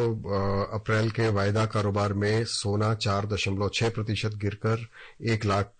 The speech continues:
सैंतीस हजार आठ सौ रुपए प्रति दस ग्राम पर रहा और मई वायदा की चांदी भी चार दशमलव तीन प्रतिशत के, अ, नुकसान से दो लाख सोलह हजार नौ सौ पचास रुपए प्रति किलोग्राम पर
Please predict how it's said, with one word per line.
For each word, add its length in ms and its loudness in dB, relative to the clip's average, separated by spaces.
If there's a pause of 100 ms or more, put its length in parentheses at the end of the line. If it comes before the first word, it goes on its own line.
सैंतीस 680 0
हजार 220 0
आठ 140 0
सौ 140 -2
रुपए 200 0
प्रति 260 -2
दस 240 0
ग्राम 180 2
पर 120 0
रहा 180 2
और 160 2
मई 240 2
वायदा 360 2
की 120 -4
चांदी 360 0
भी 260 0 (340)
चार 240 2
दशमलव 500 0
तीन 180 2
प्रतिशत 440 -4 (120)
के, 260 2
अ, 60 -6 (560)
नुकसान 420 0
से 200 0
दो 480 -2
लाख 340 2
सोलह 380 0
हजार 540 0
नौ 140 -2
सौ 160 -2
पचास 600 0
रुपए 260 0
प्रति 520 -4
किलोग्राम 580 -4
पर 320 -6